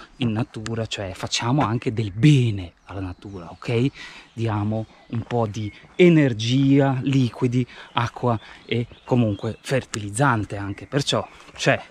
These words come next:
quella versione lì, c'è l'altra. Io me la sono mai portata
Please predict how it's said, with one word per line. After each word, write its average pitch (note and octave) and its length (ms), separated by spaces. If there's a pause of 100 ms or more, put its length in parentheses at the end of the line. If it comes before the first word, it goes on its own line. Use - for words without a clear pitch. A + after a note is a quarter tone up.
(120)
quella C3 220
versione C3+ 340
lì, A#2+ 260
c'è - 160
l'altra. G2 380
Io D3 280 (960)
me B2 100
la A2+ 100
sono G2+ 180
mai A2 340
portata F#2 520